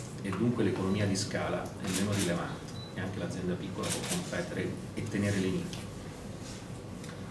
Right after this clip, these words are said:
Prima parlavamo con la signora che c'è un'azienda di denim straordinaria che, che vince i premi in tutto il mondo. Questa cosa è rafforzata, questa vocazione del presidio delle nicchie di alto di gamma, è rafforzata dall'industria.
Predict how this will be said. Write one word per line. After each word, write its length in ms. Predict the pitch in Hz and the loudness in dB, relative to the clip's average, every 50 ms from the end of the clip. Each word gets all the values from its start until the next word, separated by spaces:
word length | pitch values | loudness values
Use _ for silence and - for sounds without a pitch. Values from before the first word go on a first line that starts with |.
| - - - - - | -8 -8 -8 -6 -4
Prima 160 | 90 - - - | -2 -2 -2 0
parlavamo 420 | 87 - - - 175 - - - - - | 0 0 2 2 2 2 2 0 0 -2
con 80 | 170 | -2
la 80 | 165 - | -2 -2
signora 360 | - - 180 180 180 - - | -2 0 0 0 0 0 0
che 100 | - - | -2 -4
c'è 120 | - - | -4 -2
un'azienda 460 | 175 175 175 165 165 175 170 170 165 165 | 0 0 0 0 0 0 0 0 0 0
di 160 | 160 165 165 | 0 0 2
denim 320 | 165 180 175 170 170 160 | 2 2 2 2 0 0
straordinaria 760 | 156 - - 175 170 165 - - 87 - - 165 160 160 156 - - | -2 -2 -2 -2 -2 0 0 0 2 2 2 2 2 0 -2 -2 -4
che, 140 | - - - - | -4 -4 -4 -4
che 320 | - - - - - - 165 - - | -4 -4 -4 -4 -6 -6 -6 -4 -2
vince 340 | 175 175 170 170 - 170 165 | 0 0 2 2 0 -2 -2
i 140 | 147 - - - | -4 -4 -4 -6
premi 280 | - 170 165 170 170 170 | -4 -2 0 0 0 0
in 80 | - | 0
tutto 240 | - - - - 113 | -2 -2 -2 -2 0
il 80 | 110 104 | 0 0
mondo. 420 | 101 87 87 - - 113 113 - - - - - - - - - - - - | 0 0 0 0 0 0 0 -2 -2 -6 -6 -8 -8 -8 -8 -8 -8 -6 -4
Questa 240 | 110 107 - 127 120 | -2 2 4 4 6
cosa 420 | - 123 104 - - - - - - - - - - - - - - - - | 8 8 8 8 8 6 6 4 0 -4 -2 -2 -2 -2 -2 -4 -6 0 2
è 100 | 123 113 | 4 4
rafforzata, 800 | - - 131 135 127 - - 113 - - - - - - - 85 | 6 8 8 6 6 6 4 4 4 6 6 8 8 8 6 4
questa 220 | - - - 104 | 2 2 2 2
vocazione 520 | 95 - - 104 98 - - - 123 123 120 | 2 2 2 2 2 2 2 2 2 4 4
del 120 | - 90 | 4 2
presidio 460 | - - - 101 98 107 113 120 - | 0 0 0 0 2 4 4 4 6
delle 160 | 95 90 90 | 6 4 4
nicchie 320 | 92 95 101 104 - 104 92 | 4 2 2 0 0 2 2
di 100 | 87 87 | 2 2
alto 220 | 87 85 - - | 2 2 0 0
di 100 | 92 87 | 0 0
gamma, 300 | 85 87 85 78 80 80 | 0 0 0 0 0 0
è 20 | 82 | 0
rafforzata 480 | 95 98 - - 104 - - 117 87 | 0 0 0 -2 0 0 2 2 2
dall'industria. 580 | 80 78 78 76 - - - - - - - | 0 0 -2 -2 -4 -4 -4 -6 -6 -6 -6